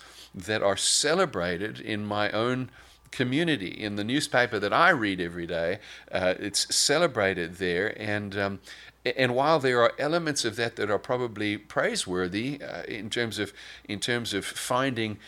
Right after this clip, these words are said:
uh, freedom for, uh, individuals or oppressed people, the truth is that there's so much in there that's all intertwined and mixed up that it's hard for me to ever celebrate. Hard for me to ever celebrate that.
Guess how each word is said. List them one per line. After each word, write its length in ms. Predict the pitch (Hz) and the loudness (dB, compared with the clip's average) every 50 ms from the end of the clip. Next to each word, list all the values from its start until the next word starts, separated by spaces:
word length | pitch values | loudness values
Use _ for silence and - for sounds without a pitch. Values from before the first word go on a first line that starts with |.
| - - - - - - | -20 -20 -20 -18 -12 -8
uh, 420 | - 101 92 90 87 82 82 85 - - | -4 0 0 2 2 2 0 -2 -4 -8
freedom 640 | - - - 135 135 143 147 135 127 120 113 110 | -10 -8 -4 0 2 2 4 2 2 0 0 -4
for, 600 | - - - - - 110 104 104 101 98 98 - - | -6 -8 -8 -4 0 2 4 6 6 6 4 2 -2
uh, 400 | - - - 95 - - - - | -8 -12 -10 -12 -12 -10 -12 -10
individuals 800 | - - - - 110 110 104 127 135 123 131 127 123 113 110 | -8 -6 -6 -4 -2 0 2 0 0 2 2 2 2 2 2
or 160 | 107 98 92 85 | 0 0 0 0
oppressed 460 | 85 - - 143 135 135 - - - | -2 0 0 0 0 0 -4 -8 -6
people, 360 | - 131 160 - 104 90 - - - - - - - - - | -4 -4 -4 -2 -4 -4 -4 -6 -16 -16 -16 -16 -16 -14 -8
the 140 | - 123 113 | -6 -4 -2
truth 280 | - - 170 196 - | -2 -2 -2 -2 -2
is 140 | 131 123 107 - | -2 -2 0 -2
that 140 | 110 104 | -2 -4
there's 340 | 101 117 113 110 107 - - | 0 2 2 2 2 0 0
so 320 | - - - - 151 160 170 | 0 0 2 2 2 0 0
much 380 | 147 139 143 143 - - - | 0 0 0 0 0 -4 -4
in 220 | - 120 127 143 147 | -2 -4 -4 -2 0
there 160 | 123 110 101 | 0 0 0
that's 200 | 104 98 - - | 0 -2 -4 -4
all 340 | - 135 139 143 147 143 131 | -2 0 2 2 2 2 2
intertwined 720 | 139 135 127 - 104 92 - - 123 120 123 123 120 104 | 0 -2 -2 -4 -6 -6 -6 -6 -4 -2 -2 -2 -2 -2
and 120 | 95 92 98 | -4 -4 -4
mixed 300 | 113 120 - - - - | -6 -6 -4 -6 -6 -4
up 220 | 127 107 90 - | -4 -6 -6 -4
that 120 | 98 98 107 | -4 -4 -2
it's 140 | 107 - - - - - - - | -2 -4 -6 -10 -14 -18 -16 -14
hard 440 | - - - - 147 160 170 165 - | -12 -10 -2 2 4 6 6 4 2
for 120 | - 143 | -2 -6
me 140 | 139 143 135 | -4 -2 0
to 80 | 117 113 | 0 2
ever 220 | 110 135 135 131 | 2 2 0 0
celebrate. 600 | 110 - - 123 123 110 87 85 82 80 80 - _ _ _ _ _ _ _ _ _ _ _ _ _ _ _ _ _ _ _ _ _ _ _ _ _ _ _ _ _ _ - | -2 -2 -2 0 -2 -2 -2 -4 -6 -8 -8 -10 _ _ _ _ _ _ _ _ _ _ _ _ _ _ _ _ _ _ _ _ _ _ _ _ _ _ _ _ _ _ -6
Hard 240 | - - 143 147 147 | 2 4 4 4 4
for 80 | 135 | 2
me 120 | 135 135 127 | -2 0 0
to 80 | 120 | 2
ever 200 | 117 123 127 117 | 2 2 0 0
celebrate 560 | - - - 90 90 82 82 87 - 90 - | -2 0 0 -2 -2 -2 -6 -8 -10 -10 -8
that. 240 | - 87 - - - | -6 -6 -6 -6 -10